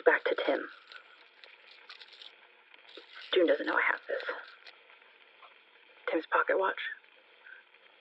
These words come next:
Officers delivered it to the house while she was out.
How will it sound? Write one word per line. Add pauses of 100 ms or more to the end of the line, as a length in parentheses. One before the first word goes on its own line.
(880)
Officers
delivered
it
to
the
house
while
she
was
out.